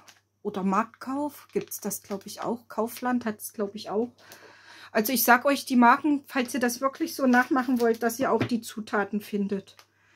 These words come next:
Dann habt ihr hier so ein Pulverchen drinne. Seht ihr das überhaupt? Ja, okay. Und dann nehme ich mir einen kleinen Löffel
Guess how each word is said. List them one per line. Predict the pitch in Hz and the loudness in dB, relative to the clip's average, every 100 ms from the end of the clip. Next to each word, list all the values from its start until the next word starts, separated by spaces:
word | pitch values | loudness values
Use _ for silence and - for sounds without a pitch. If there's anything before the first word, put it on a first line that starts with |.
| _ _ - - | _ _ -14 0
Dann | 220 220 | 4 6
habt | 240 - | 4 0
ihr | |
hier | 247 269 | 0 0
so | - | 2
ein | 220 214 | 4 2
Pulverchen | - - 294 311 349 339 - 359 | 0 -4 0 2 4 4 2 -10
drinne. | - 349 359 403 _ _ _ | -6 -4 -4 -8 _ _ _
Seht | - 180 - | -16 -14 -12
ihr | 269 | -12
das | 311 - | -12 -12
überhaupt? | 285 311 302 311 _ _ _ _ _ _ _ _ _ _ _ _ | -12 -8 -8 -10 _ _ _ _ _ _ _ _ _ _ _ _
Ja, | 202 196 | -12 -8
okay. | 202 220 233 240 _ _ _ _ _ _ | -8 -8 -8 -8 _ _ _ _ _ _
Und | - 226 | -2 2
dann | 240 254 | 6 6
nehme | 277 294 | 6 4
ich | - | 0
mir | 262 | 0
einen | 240 240 | 0 0
kleinen | 254 226 208 | 2 4 6
Löffel | 220 320 - | 4 2 2